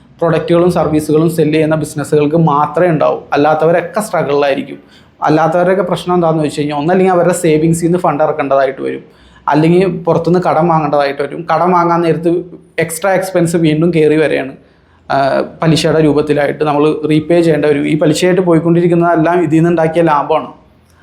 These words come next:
അല്ലേ തന്നെ ലാഭമില്ല. അതുകൊണ്ടാണ് കടം എടുക്കേണ്ടത് വന്നത്. ഇനിയിപ്പോൾ അതും കടവും കൂടി വീട്ടണം, ലാഭം, ആ, മുതലും പലിശയും കൂടി അടച്ചിട്ടുള്ള രീതിയിൽ പോകാൻ നേരത്ത് പിന്നെ നിങ്ങളുടെ ഇൻകം കുറയും. അപ്പോൾ തുടക്കം തന്നെ ലാഭമുള്ള പ്രൊഡക്റ്റുകൾ, നല്ല രീതിയിൽ ലാഭമുള്ള പ്രൊഡക്റ്റ് ആയിരിക്കണം.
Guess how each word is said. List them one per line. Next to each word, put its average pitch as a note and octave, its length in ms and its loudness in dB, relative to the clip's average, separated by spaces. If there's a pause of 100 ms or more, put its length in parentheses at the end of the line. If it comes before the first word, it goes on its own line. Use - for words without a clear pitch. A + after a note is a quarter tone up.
(140)
അല്ലേ E3 320 -2
തന്നെ G3 160 0
ലാഭമില്ല. F#3 480 2
അതുകൊണ്ടാണ് D#3 680 0 (160)
കടം E3 180 0
എടുക്കേണ്ടത് E3+ 460 0
വന്നത്. C3+ 200 -4
ഇനിയിപ്പോൾ F3 260 0
അതും F3 460 0
കടവും E3+ 300 2
കൂടി F#3+ 160 2
വീട്ടണം, G3+ 480 0
ലാഭം, D#3+ 420 0 (120)
ആ, D#3 100 2 (140)
മുതലും E3+ 320 2
പലിശയും F3+ 400 0
കൂടി F#3+ 220 2
അടച്ചിട്ടുള്ള F#3 440 0
രീതിയിൽ F3 360 0
പോകാൻ E3+ 300 2
നേരത്ത് E3 340 -2 (460)
പിന്നെ G3 280 2
നിങ്ങളുടെ F3 300 2
ഇൻകം D3 300 -4
കുറയും. C3+ 300 -8 (400)
അപ്പോൾ G3 200 -2
തുടക്കം F#3+ 440 0
തന്നെ E3+ 180 0
ലാഭമുള്ള D#3 720 2
പ്രൊഡക്റ്റുകൾ, D3 520 -6 (120)
നല്ല F3+ 360 2
രീതിയിൽ F3 440 2
ലാഭമുള്ള D3+ 460 2
പ്രൊഡക്റ്റ് D3 340 -4
ആയിരിക്കണം. C3+ 380 -8